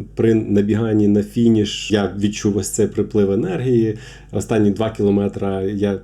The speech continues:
якраз і біг там десь в темпі десятки по чотири хвилини,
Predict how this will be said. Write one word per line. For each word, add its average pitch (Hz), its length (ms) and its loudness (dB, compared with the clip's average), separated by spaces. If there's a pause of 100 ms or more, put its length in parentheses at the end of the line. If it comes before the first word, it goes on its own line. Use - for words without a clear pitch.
якраз 98 420 -6
і 123 40 -8
біг 151 180 -8
там 107 180 -4
десь 101 160 -2
в - 40 -20
темпі 101 240 -4
десятки 95 420 -6
по 98 120 -8
чотири 98 300 -4
хвилини, 131 580 -2